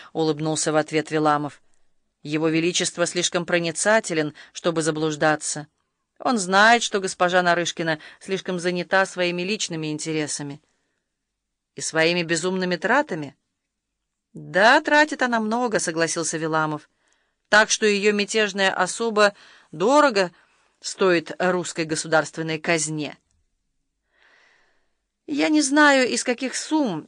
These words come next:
производятся выдачи на личные расходы госпожи Нарышкиной, но эти расходы несоизмеримо крупные». «Да, это не Нелидово», со вздохом вырвалось у императрицы. «Кстати,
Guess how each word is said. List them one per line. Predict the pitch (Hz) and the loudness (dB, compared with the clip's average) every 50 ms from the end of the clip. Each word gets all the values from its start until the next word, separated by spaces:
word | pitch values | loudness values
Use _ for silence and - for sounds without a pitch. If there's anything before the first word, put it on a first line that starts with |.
| _ _ | _ _
производятся | - 180 185 185 180 170 185 233 240 226 214 - - 202 190 | -4 -2 -2 -2 -2 -2 -2 0 0 0 -2 -2 -2 -2 -2
выдачи | 175 180 226 269 285 254 208 180 - - - - 170 160 151 - | -2 -2 -4 -2 -2 0 0 0 0 -2 -4 -2 0 -2 -2 -2
на | - 170 214 175 | -2 -2 -2 0
личные | 190 220 220 - - 196 180 | 0 0 -2 -2 -2 0 0
расходы | 175 175 170 - - - 247 220 196 | 0 0 0 -2 -4 -4 -4 -4 -2
госпожи | 165 170 - - 175 175 196 214 | -4 -6 -4 -2 -2 -2 0 0
Нарышкиной, | 190 175 170 190 269 311 294 - - 185 160 151 143 139 - _ _ _ | 0 0 0 2 2 2 0 0 -2 -4 -6 -6 -8 -10 -12 _ _ _
но | - 160 190 226 | -8 -2 0 2
эти | 247 247 240 233 | 2 2 2 2
расходы | 214 202 196 - - - 247 269 302 254 285 285 277 _ - - - _ _ _ | 4 4 4 2 0 -4 -2 -2 0 2 0 -2 -2 _ -12 -20 -20 _ _ _
несоизмеримо | - 175 220 262 254 - 262 262 262 247 247 277 262 233 214 196 196 | -4 -2 0 2 2 4 2 2 2 0 -2 -2 -2 0 0 -2 -2
крупные». | 190 - 165 156 151 - - 139 135 113 - _ _ _ _ _ _ _ _ _ _ _ _ _ _ _ _ _ _ _ _ _ _ _ _ - | -4 -4 -8 -8 -8 -8 -12 -12 -12 -12 -12 _ _ _ _ _ _ _ _ _ _ _ _ _ _ _ _ _ _ _ _ _ _ _ _ -18
«Да, | - 151 147 185 202 214 226 240 247 247 | -14 -2 2 4 6 8 8 10 10 8
это | 240 240 240 254 247 | 6 6 2 0 0
не | 254 254 | 0 0
Нелидово», | 254 262 269 254 202 180 165 156 160 151 156 160 160 156 151 147 - _ _ _ _ - | 0 0 0 0 2 0 0 2 2 2 4 2 2 2 -4 -10 -14 _ _ _ _ -12
со | - - 190 180 | -4 -2 -2 -2
вздохом | 165 151 156 175 165 - 175 165 160 | -2 -2 -2 -4 -2 -2 -4 -6 -4
вырвалось | 156 170 165 156 160 160 160 156 - | -2 -2 -2 0 0 0 0 -2 -4
у | - 165 | -6 -6
императрицы. | 160 151 160 160 160 160 - 156 160 151 - - - 151 143 135 _ _ _ _ _ _ _ _ _ _ _ _ _ | -6 -4 0 0 0 0 0 -6 -8 -6 -6 -8 -8 -8 -10 -10 _ _ _ _ _ _ _ _ _ _ _ _ _
«Кстати, | - - - - 269 226 190 - 165 156 147 | -10 -6 2 6 6 6 6 4 0 0 0